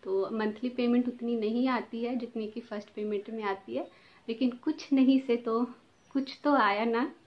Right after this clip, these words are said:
यही बहुत है। और ये सब मुमकिन हो पाया आप लोगों की वजह से, आप लोगों के प्यार और आप लोगों के साथ की वजह से।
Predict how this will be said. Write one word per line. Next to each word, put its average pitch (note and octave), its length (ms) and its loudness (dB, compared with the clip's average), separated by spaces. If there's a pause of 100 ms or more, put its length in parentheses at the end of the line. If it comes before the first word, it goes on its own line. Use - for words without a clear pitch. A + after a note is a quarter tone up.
(200)
यही G#3+ 300 2
बहुत G#3+ 400 -6
है। C#4 100 -6 (420)
और G#3+ 180 0
ये A#3 200 6
सब A#3+ 180 0
मुमकिन A3 420 -4
हो G#3+ 80 -4 (120)
पाया G#3 320 -2 (220)
आप G#3+ 220 -6
लोगों G#3 240 -8
की G#3+ 180 -14
वजह G3+ 260 -4
से, A#3 200 -6
आप G3 280 -8
लोगों G3+ 220 -6
के A3 160 -10
प्यार A3 400 -4
और G#3 140 -6
आप F#3+ 220 -6
लोगों G3+ 240 -8 (100)
के C4 120 -4 (760)
साथ G3+ 300 2
की F#3+ 80 -2
वजह F#3 260 -4
से। F#3+ 240 -4